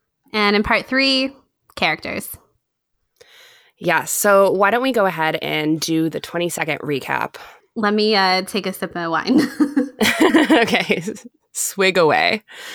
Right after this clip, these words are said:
Speaker 2: Okay, I'm gonna count you in, all right?
Speaker 1: Okay.
Speaker 2: Three, two, one.
Speaker 1: Kanan the samurai tells Ezra to lead the mission to rescue Hera. The crew has arts and crafts time, makes it to the Empire base, and Kanan rescues Hera and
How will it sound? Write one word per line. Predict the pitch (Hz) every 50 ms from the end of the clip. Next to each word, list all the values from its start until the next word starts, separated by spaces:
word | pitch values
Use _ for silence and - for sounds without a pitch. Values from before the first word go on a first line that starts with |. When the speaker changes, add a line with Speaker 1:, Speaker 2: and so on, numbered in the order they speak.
| - - - - - _ _ _ _ _ _ _ _ _ _ _ _ _ _ _ _ _ - -
Speaker 2:
Okay, | 170 165 170 160
I'm | 160 165
gonna | 175 180 175 175
count | - 180 180 -
you | 165 165
in, | 156 147 143
all | 143
right? | 143 147 156 175 - _ _ _ _ _ _ _ _ _ _ _ _ - - _ - - - - - - - - _ _ _ _ _ _ _ _ - 320
Speaker 1:
Okay. | 349 349 370 339 330 381 339 320 247 - - - - - - - _ _ _ _ _ -
Speaker 2:
Three, | - 190 190 190 208 240 262 262 - - - - - _
two, | - - - 214 190 180 180 185 175 - _ _ _ _ -
one. | - 160 151 135 131 151 160 - _ _ - - - - - - - - _
Speaker 1:
Kanan | - 359 349 330 349 359 359
the | 381
samurai | - 339 294 285 277 277 277
tells | 277 277 262 254 233
Ezra | 220 247 233 254 254
to | 262
lead | 247 240 226
the | 247
mission | 233 226 220 - 233 220
to | 240 214
rescue | 202 202 - - 214 208
Hera. | 208 - 302 285 285 285
The | 269 269
crew | 269 330 - 370 381
has | 330 349 320 247
arts | 226 247 240 233 - -
and | 220 233
crafts | 269 277 294 285 285
time, | - 311 277 277 277
makes | 269 277 - -
it | 247
to | - 220
the | 214 208
Empire | - 240 269 262 285 254 247 247
base, | 262 262 254 -
and | 247 226
Kanan | 240 233 220 226 220
rescues | 220 254 277 - - 262 269
Hera | 254 233 233 240
and | 233